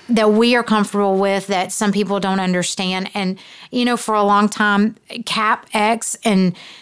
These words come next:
you know, cap rates, I had no clue what that meant. And, um,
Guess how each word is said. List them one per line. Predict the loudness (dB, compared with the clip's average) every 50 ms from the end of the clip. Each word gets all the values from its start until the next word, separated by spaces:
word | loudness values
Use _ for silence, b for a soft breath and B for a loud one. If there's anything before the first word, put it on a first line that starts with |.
| B B
you | -4 -2 -2
know, | 0 0 -2
cap | -2 -2 -2 -2 -2 0
rates, | 0 0 0 -2 -2 -6
I | -2
had | -2 0 2
no | 4 2 2 0
clue | -2 -4 -2 0 0
what | 2 0 -2 -2
that | -4 -6 -4 -4
meant. | -4 -6 -6 -8 -12 -12 -12 -14 B B B B B B B _ -4
And, | -2 0 2 2 4
um, | 4 4 4 2 2